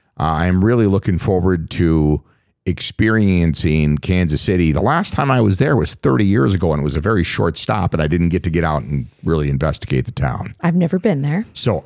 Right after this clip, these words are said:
Speaker 1: I am excited for this because, uh, from what I've done,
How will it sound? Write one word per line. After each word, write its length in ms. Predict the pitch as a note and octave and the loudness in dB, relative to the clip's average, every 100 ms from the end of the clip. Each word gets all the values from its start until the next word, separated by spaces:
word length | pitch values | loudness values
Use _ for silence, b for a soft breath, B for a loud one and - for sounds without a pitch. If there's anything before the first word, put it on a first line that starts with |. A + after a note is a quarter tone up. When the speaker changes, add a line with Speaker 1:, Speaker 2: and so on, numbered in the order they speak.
| - | -4
Speaker 1:
I 400 | A2+ A#2+ F#2+ D#2+ | 0 0 0 0
am 80 | E2+ | -2
excited 520 | D#2 - G2 E2+ E2 | -2 -2 0 0 -2
for 100 | - | -2
this 460 | D#2+ D#2+ D#2 - - _ | -2 -2 -2 -6 -10 _
because, 340 | D2 - D#2 E2 | -4 0 0 0
uh, 140 | D#2 | 0
from 140 | F2 | 0
what 80 | F2 | 0
I've 140 | E2+ D2+ | 0 0
done, 320 | F2 E2+ | 0 0